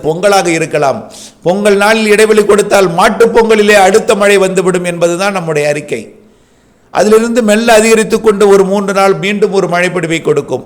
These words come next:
மீண்டும் ஒரு நாள் இடைவெளி, மீண்டும் ஒரு மூன்று நான்கு நாட்கள் மழை.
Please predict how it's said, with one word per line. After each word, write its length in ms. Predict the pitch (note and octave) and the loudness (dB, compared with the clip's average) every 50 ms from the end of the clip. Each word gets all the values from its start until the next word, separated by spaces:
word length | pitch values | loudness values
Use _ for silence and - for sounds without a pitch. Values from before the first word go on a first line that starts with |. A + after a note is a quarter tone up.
| - - G#3 | -6 -2 0
மீண்டும் 340 | B3+ B3+ A#3 A3 A#3+ A3 G#3 | 0 0 0 0 0 2 2
ஒரு 120 | G3+ G3+ F#3+ | 2 2 4
நாள் 140 | G3+ G3 G3 F3+ F3 | 2 2 2 0 0
இடைவெளி, 340 | E3 E3+ D#3+ D#3 C3 A#2+ G#2 - - - - - _ - G3+ | 0 -2 -2 -4 -6 -8 -10 -14 -18 -20 -20 -18 _ -2 -2
மீண்டும் 340 | C4 C#4 C4+ C4 C4 B3 A3+ A3+ | 0 0 0 0 0 0 2 2
ஒரு 120 | G#3 G#3 F#3+ G3 | 2 2 2 0
மூன்று 260 | G3+ A3 A3 G#3 G3+ G3 G3+ | -2 -4 -2 -2 -2 0 0
நான்கு 240 | G3 G3 F#3+ F3+ F3+ | -2 -2 -2 -4 -2
நாட்கள் 320 | F#3 F#3 F3 F3+ F#3 E3+ D#3 D#3 | -4 -2 -2 -2 -2 -2 0 0
மழை. 180 | D3+ D3+ C3+ | 0 0 0